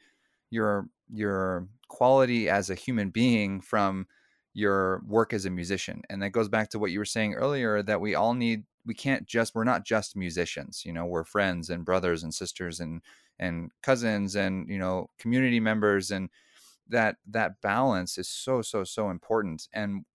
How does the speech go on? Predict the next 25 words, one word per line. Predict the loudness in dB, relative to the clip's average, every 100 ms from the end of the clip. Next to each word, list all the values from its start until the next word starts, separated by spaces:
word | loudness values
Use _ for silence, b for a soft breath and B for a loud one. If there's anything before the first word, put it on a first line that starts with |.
| _
what | -2 0 2
it | 0
results | -4 0 0 0 -2
in | -2 0
is | -2 0
us | -2 0
being | -4 -2
able | 0 -2
to | 0
look | 0 0 -2 -4
and | -6
say, | -2 -2 2
"Oh, | 4 2 0 b b b -6
you | -2
know, | 0 -2 -4 -6
this | -6 -4
recording | -6 2 2 4 2 4
of | 4 2
my | -2
concerto | -2 -4 0 2 2
that | 2 2
I | 2
recorded | 2 -4 0 2 2
last | 2 0 0
night | -2 -2